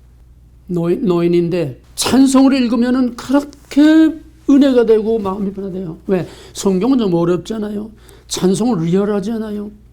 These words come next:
찬송을 성경 읽듯이 매일 읽는 사람을 봤습니다. 딱 한 사람 봤어요. 정말 기통찬 사람입니다. 왜 그럴까요?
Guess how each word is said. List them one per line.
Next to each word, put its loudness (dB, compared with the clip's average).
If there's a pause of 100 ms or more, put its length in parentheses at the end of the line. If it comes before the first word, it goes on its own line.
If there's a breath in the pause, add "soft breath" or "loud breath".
(720 soft breath)
찬송을 2
성경 0
읽듯이 0
매일 0
읽는 2
사람을 -4
봤습니다. -8 (160)
딱 0
한 -2
사람 -2
봤어요. -8
정말 -8
기통찬 -6
사람입니다. -12 (1000)
왜 0
그럴까요? -4